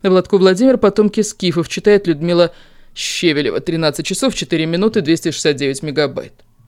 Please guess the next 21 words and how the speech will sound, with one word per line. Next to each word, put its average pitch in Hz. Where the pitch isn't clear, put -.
Гринвуд 294
Джеймс, 170
маленький 196
оборвыш, 151
категория 165
шесть 165
плюс, 240
звукозапись 165
тысяча 175
девятьсот 156
восемьдесят 151
четвёртого 165
года. 120
История 311
маленького 277
оборвыша, 247
испытавшего 208
все 220
лишения 190
бродячей 180
жизни, 190